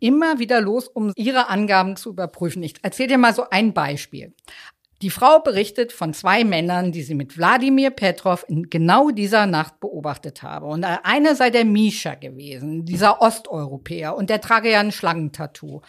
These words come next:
Und Kolozzi zieht los und findet nach ein paar Wochen wirklich einen Mischa und legt ihr diese Fotos vor. Und dann sagt sie, „Na ja, nee, also der ist es nicht.“ Und als sie dann weiterredet, wird in, in ihrer neuen Vernehmung aus diesem Osteuropäer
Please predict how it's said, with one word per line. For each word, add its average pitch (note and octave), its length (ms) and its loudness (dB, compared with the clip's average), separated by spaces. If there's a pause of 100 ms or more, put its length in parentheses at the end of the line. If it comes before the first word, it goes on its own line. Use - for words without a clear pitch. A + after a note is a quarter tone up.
(500)
Und A3 300 2 (240)
Kolozzi C4 400 2
zieht A#3 260 -10
los A#3 260 0
und C4 160 -6
findet C4 300 -2
nach B3 140 -2
ein A#3 100 -2
paar G#3+ 360 -6
Wochen F3 520 -2
wirklich G3 540 -2 (120)
einen F3 360 2
Mischa C4 480 0
und F3+ 200 0
legt F3 240 -4
ihr A#3 80 -2
diese G#3+ 260 -4
Fotos E4 540 -4
vor. C#3+ 380 -10 (800)
Und F#3+ 140 -4
dann G#3 100 2
sagt A#3 180 0
sie, B3+ 300 -6
„Na G3+ 260 4
ja, F#3+ 480 2
nee, F#3+ 640 0
also F3+ 160 -2
der G#3 300 4
ist C4 120 -4
es C#4 160 -6
nicht.“ G#3+ 520 2
Und F3 240 -4 (240)
als F#3 160 0
sie G#3 100 -4
dann G3 180 0
weiterredet, C#4+ 760 2
wird A#3 240 0
in, A#3+ 160 0
in C4 100 -4
ihrer G3 240 2
neuen F3+ 400 2
Vernehmung C4+ 520 0
aus - 120 -8
diesem F#3+ 280 -6
Osteuropäer G3+ 920 -2